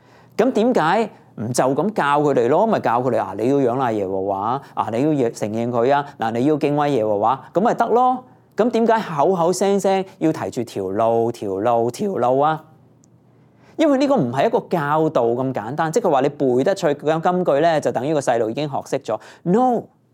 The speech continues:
呢條真係一條路嚟㗎。冇一個父母會點自己嘅仔女行一條佢自己都未行過、自己都唔識行、自己都行唔到嘅路咯。你想仔女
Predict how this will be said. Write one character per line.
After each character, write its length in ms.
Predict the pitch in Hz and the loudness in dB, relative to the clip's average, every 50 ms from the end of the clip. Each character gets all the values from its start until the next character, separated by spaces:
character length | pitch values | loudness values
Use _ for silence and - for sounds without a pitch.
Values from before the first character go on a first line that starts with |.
| _ _ _ _ - - - - | _ _ _ _ -20 -20 -12 -2
呢 120 | - 202 - | 0 2 2
條 100 | - 135 127 | 2 0 0
真 260 | - 269 262 269 247 | 0 0 0 2 0
係 160 | 202 139 220 | 2 2 0
一 20 | |
條 180 | 233 - 135 113 | 0 0 -2 -2
路 440 | 117 120 131 127 123 131 131 123 117 | 0 0 0 2 2 2 0 0 -2
嚟 60 | 113 117 120 | -2 0 0
㗎。 180 | 139 156 147 139 117 131 123 - - - - - _ _ - - - - - - - - - - - - | 0 0 0 -2 -4 -10 -14 -14 -16 -20 -20 -20 _ _ -20 -20 -20 -20 -20 -20 -20 -20 -20 -20 -10 -4
冇 300 | 135 135 135 147 196 254 | 0 2 2 4 4 2
一 40 | 254 | 2
個 180 | 254 208 175 | 2 0 0
父 200 | 170 - 147 135 131 | 0 0 -2 0 2
母 440 | 127 120 110 113 131 147 - - - - _ _ _ _ _ - | 2 2 2 2 2 0 -2 -6 -12 -20 _ _ _ _ _ -2
會 160 | 135 151 175 | 0 0 0
點 240 | 170 123 131 180 202 | 2 0 0 0 0
自 100 | - 147 | 0 0
己 140 | 123 135 165 | 0 2 2
嘅 120 | 170 151 | 2 0
仔 220 | 127 - 113 104 110 | 0 0 -2 0 0
女 400 | 143 147 117 107 113 147 151 - - - | 2 2 2 2 2 0 -2 -4 -10 -18
行 280 | - - 117 107 110 151 | -6 -4 -4 -2 -2 -2
一 60 | 190 | -2
條 140 | 180 127 104 | -2 -4 -2
佢 140 | - 127 127 | -2 -2 -2
自 140 | - - | -2 -4
己 300 | 123 113 113 113 113 135 | -6 -4 -4 -2 -2 0
都 100 | 170 190 | 0 0
未 240 | 190 175 139 113 117 | 0 0 0 -2 -2
行 260 | 113 113 98 95 104 | -4 -6 -8 -8 -4
過、 220 | 110 131 123 127 123 - - - | 0 0 0 0 0 -4 -12 -8
自 140 | - 156 | -2 0
己 280 | 139 131 127 131 131 156 | 0 0 0 0 0 2
都 100 | 190 240 | 2 2
唔 220 | 202 131 107 107 | 0 -2 -4 -4
識 140 | 117 - 208 | -4 -4 -4
行、 360 | - 131 127 113 107 107 104 101 - - - | -4 -4 -4 -4 -4 -4 -6 -10 -14 -14 -6
自 140 | - 165 | -2 0
己 320 | 160 160 156 156 143 143 175 | 2 2 2 2 2 2 2
都 140 | 226 240 - | 0 0 -2
行 340 | - - - 110 101 98 98 | -4 -8 -10 -10 -10 -10 -10
唔 200 | 98 95 95 104 | -14 -14 -10 -6
到 140 | - 131 120 | -4 -4 -2
嘅 180 | 151 175 156 | -2 -2 -2
路 260 | 131 120 107 107 107 | -2 -2 -4 -4 -4
咯。 140 | 117 151 170 - - - _ _ _ _ _ _ _ _ _ _ _ _ _ _ - - - - - - | -4 -6 -6 -8 -18 -20 _ _ _ _ _ _ _ _ _ _ _ _ _ _ -20 -20 -20 -20 -14 -6
你 180 | 113 127 151 | -2 -2 0
想 260 | 160 170 143 160 190 | 0 0 0 -2 -2
仔 160 | 185 - 135 120 | -2 0 0 0
女 480 | 143 165 151 131 123 127 151 165 160 | 2 2 2 2 4 4 2 0 -2